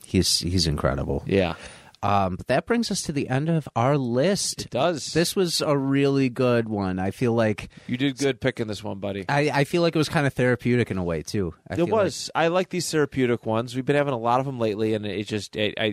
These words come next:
Speaker 2: I think it's necessary. I mean, we do, we legit, like, shed some tears tonight. So
Speaker 1: Yeah.
Speaker 2: that's, that's a, uh, that is a very, very good thing, in my opinion. Um,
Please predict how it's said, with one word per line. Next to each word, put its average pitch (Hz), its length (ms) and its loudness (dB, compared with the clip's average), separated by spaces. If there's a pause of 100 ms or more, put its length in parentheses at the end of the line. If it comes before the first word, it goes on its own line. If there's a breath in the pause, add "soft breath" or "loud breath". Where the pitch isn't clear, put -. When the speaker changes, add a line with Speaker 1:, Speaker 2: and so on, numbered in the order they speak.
Speaker 2:
I 107 40 -2
think 131 180 -4
it's 107 120 0
necessary. 98 680 -4 (100)
I 117 60 -2
mean, 110 160 2
we 113 100 0
do, 107 200 -2
we 101 140 -6
legit, 95 300 -4 (160)
like, 95 180 -10
shed 90 240 -6
some - 120 -20
tears 85 260 -10
tonight. - 340 -16
So 127 60 -2
Speaker 1:
Yeah. 139 140 2
Speaker 2:
that's, - 240 -2 (420 loud breath)
that's - 360 2
a, 113 400 0
uh, 104 380 0 (120)
that 117 180 -2
is 113 140 -4
a 107 140 0
very, 110 300 -2
very 104 240 -2
good 92 260 -6
thing, 95 200 -6
in 98 80 -6
my 95 140 -2
opinion. 87 540 -6 (480 loud breath)
Um, 98 560 0